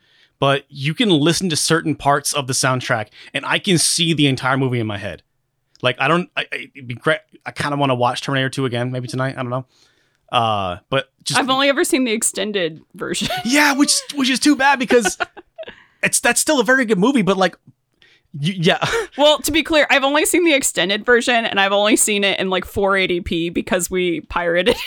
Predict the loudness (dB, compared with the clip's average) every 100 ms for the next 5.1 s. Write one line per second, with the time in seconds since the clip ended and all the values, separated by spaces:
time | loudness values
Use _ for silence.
0 | -8 -4 -2 -2 2 2 2 0 -4 -10
1 | -20 -20 -20 -12 -4 0 2 2 0 -2
2 | -8 -4 -2 0 -2 -2 -8 -8 -8 -10
3 | -6 0 0 4 2 2 2 0 2 2
4 | 2 2 2 2 0 0 2 4 4 2